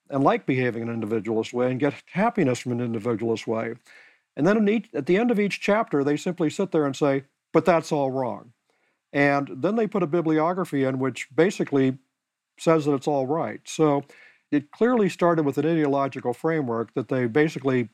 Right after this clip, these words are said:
they did, they don't like Seligman, they don't like the A P A, and that's all fine. I can certainly sympathize.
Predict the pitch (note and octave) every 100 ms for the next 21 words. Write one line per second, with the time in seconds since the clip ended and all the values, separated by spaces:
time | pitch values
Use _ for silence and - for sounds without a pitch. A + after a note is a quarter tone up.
0 | - B2 C#3 A#2+ C3+ C3 C#3+ E3 C3+ C3
1 | - C#3+ C#3 C3 C3+ B2 C3 C3 B2+ B2+
2 | B2 A#2 B2 B2 A#2+ F#3 A#3 D3 A#2+ -
3 | E3 A#2+ A#2 B2 C3 A#2 C#3 A#2+ A2+ E3
4 | D3 B2+ A2+ A2+